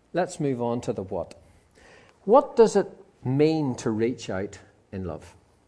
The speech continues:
It's nothing new. It's what Christians have been doing for years.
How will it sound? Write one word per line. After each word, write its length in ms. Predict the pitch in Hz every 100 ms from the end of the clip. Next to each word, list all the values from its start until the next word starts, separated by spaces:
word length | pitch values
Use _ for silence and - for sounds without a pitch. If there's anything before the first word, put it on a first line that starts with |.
| _ _ _ _ _ _ _ - - _ _ _ _ _ _ - - -
It's 200 | 175 226
nothing 380 | 247 254 202
new. 340 | 135 131 147 143
It's 200 | - -
what 420 | 156 - - _
Christians 680 | - 208 - - 196 170 151
have 120 | 135
been 160 | 135 117
doing 480 | 117 120 123 113 104 - - - _ _ _ _ _ _ _ _
for 200 | - 120
years. 880 | 110 113 123 143 107 87 - -